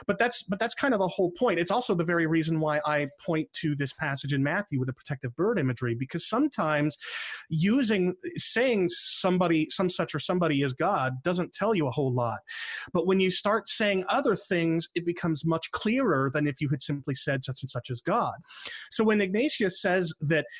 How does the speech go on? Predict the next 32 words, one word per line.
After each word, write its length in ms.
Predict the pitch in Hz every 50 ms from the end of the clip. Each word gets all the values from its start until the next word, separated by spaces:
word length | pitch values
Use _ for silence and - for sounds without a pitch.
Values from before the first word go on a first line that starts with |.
| - - 147
Jesus 400 | 147 185 208 214 208 170 - -
is 160 | 165 156 131
both 380 | 120 - 160 165 202 226 220 - -
made 360 | 147 135 131 131 135 147 - -
and 320 | 143 147 147 139 135 143
not 240 | 156 170 214 240 - 135
made, 440 | 127 120 113 107 104 120 151 180 - - - - - - -
that 100 | 180 175
he's 280 | - 196 180 160 147 -
true 520 | - - - - - 175 190 208 233 220 180
life, 580 | 151 143 143 175 147 117 113 120 151 - - - - - - - -
that 100 | 170 156
he's 220 | - 175 160 -
passible 640 | - - - 190 190 214 220 208 - 196 196 190 185 -
and 280 | 160 175 196 202 175 -
impassible, 880 | 160 190 214 190 147 - 131 123 127 127 - 147 131 123 117 131 - - - - -
that 100 | 180 165
he's 180 | - 196 175 165
eternal 680 | 170 165 - - - 214 214 226 233 226 220 220 220 -
and 320 | 170 185 202 208 202 190 180 180
invisible, 720 | 185 185 185 180 143 147 139 123 135 123 127 123 151 - - - - -
that 100 | - 151
he's 160 | 151 180 160 165
above 380 | 151 139 170 175 214 233 214 208
all 300 | - 180 196 190 196 196 190 -
time, 520 | - 175 180 185 165 139 127 127 131 147 - - - - - -
um, 320 | 165 160 156 156 156 151 147 - - - -
impalpable 760 | 190 190 208 - - - 185 185 214 208 - 196 180 202 196 180
and 100 | 180 180
impassible, 680 | 175 175 - 180 175 190 180 - - 175 180 185 175
yet 200 | 160 165 160 151
became 420 | 156 143 - - - 175 180 180